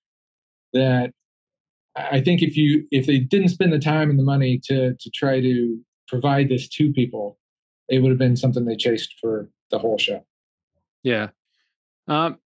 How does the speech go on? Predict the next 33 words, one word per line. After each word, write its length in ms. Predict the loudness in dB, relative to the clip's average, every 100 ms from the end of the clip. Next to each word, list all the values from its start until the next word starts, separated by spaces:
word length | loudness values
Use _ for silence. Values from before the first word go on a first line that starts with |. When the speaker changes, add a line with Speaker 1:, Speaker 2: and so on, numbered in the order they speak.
| _ -20 -8
Speaker 2:
could 140 | -2
you 60 | 0
just 140 | 0
give 120 | 0 0
me 80 |
the 100 | 0
tech 340 | -2 -4 -6 -6
specs 360 | -6 -6 -4
on 160 | -4 -2
what 140 | -2
you 100 | -2
were 60 | -2
working? 260 | 0 -2 -4
Was 120 | -2
it 80 | -2
a 140 | -4 -4
four 160 | -4 -2
K 180 | -2 -2
delivery? 580 | -2 -2 -2 -4 -4
And, 340 | -4 -6 -8 -8
uh, 380 | -6 -6 -8 -12 -16 _ _ _
was 160 | -8 -4
there 100 | -2
any 140 | -4
consideration 680 | -6 -10 -6 -4 -4 -4 -8
for, 200 | -6 -6
like, 360 | -6 -8 -12 _ _ -12
ultra 200 | -10 -10
high 140 | -8 -8
dynamic 320 | -6 -8 -8
range 280 | -6 -6 -8
stuff? 260 | -8 -8 -10 _ _ _ _ _ _ _ _ _ _ -16 -16 -20 _ _ -4
Speaker 1:
Uh, 640 | 0 2 2 2 2 0